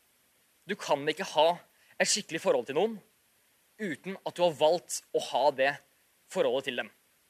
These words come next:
På samme måte som at det er et mye bedre utgangspunkt for et forhold mellom to kjærester som har valgt hverandre, enn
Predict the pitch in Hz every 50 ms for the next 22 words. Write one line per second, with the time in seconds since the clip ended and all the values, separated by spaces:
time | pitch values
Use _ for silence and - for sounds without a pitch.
0 | _ _ _ _ _ _ _ _ - 190 - 208 185 202 202 180 135 - - 202
1 | 202 196 - - - - - 170 175 190 196 180 - _ _ _ _ _ _ _
2 | - 135 139 - _ - - - - - _ _ _ _ _ _ _ _ _ -
3 | 175 - - 175 151 - _ - 139 156 170 196 185 208 170 156 175 165 143 135
4 | 139 123 120 117 117 139 160 175 180 - - _ _ _ _ _ _ - 208 190
5 | 143 143 127 113 165 196 185 - - 160 165 170 - 196 160 160 220 240 208 -
6 | _ _ _ - - - 151 160 156 165 190 196 - 170 190 185 - 214 156 127
7 | - - - 185 170 - 175 170 143 135 123 120 - 139 143 147 160 180 220 240
8 | 233 - _ _ _ _ _ _ - 151 160 175 180